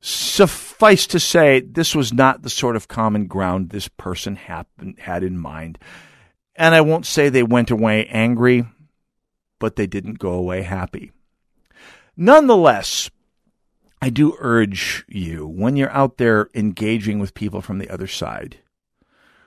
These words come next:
rather than name-calling, vitriol,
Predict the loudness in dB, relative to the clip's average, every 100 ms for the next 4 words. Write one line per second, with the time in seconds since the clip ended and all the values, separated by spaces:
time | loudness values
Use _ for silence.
0 | _ 2 6 8 6 6 4 4 -2 _
1 | _ _ _ _ _ _ _ _ _ -2
2 | 2 4 4 2 4 4 2 0 -4 _
3 | _ _ _ _ _ _ _ _ _ _
4 | -8 -2 -2 0 2 2 0 -4